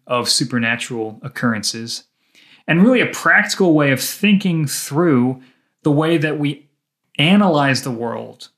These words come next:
right? We're always looking at the world through a certain set of lenses. And if you automatically look at the world assuming there's no supernatural explanation, well, then you can kind of always find the answers you're looking for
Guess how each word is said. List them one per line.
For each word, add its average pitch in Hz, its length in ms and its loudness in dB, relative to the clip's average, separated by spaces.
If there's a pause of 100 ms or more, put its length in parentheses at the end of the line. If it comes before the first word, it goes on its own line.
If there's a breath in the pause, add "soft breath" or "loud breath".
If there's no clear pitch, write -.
(140)
right? 127 240 0
We're 147 140 -2
always 175 340 2
looking 165 320 -2
at 139 120 -4
the 151 60 -2
world 131 300 -2
through 127 120 -6
a 110 60 -2
certain 139 420 -2
set 135 260 0
of 117 100 -2
lenses. 120 640 -2 (320 loud breath)
And 131 140 2
if 127 120 -2
you 170 160 -2
automatically 185 640 2
look 151 160 -2
at 147 60 -4
the 139 80 -2
world 131 240 -2
assuming 165 560 2
there's 127 160 0
no 131 80 2
supernatural 123 920 -2 (920)
explanation, 135 680 0 (280 loud breath)
well, 180 100 2
then 196 100 6
you 208 60 6
can 190 160 2
kind 202 180 0
of 180 80 0
always 165 300 2
find 147 220 2
the 131 100 4
answers 131 180 -2
you're 123 100 -4
looking 123 280 -6
for - 280 -20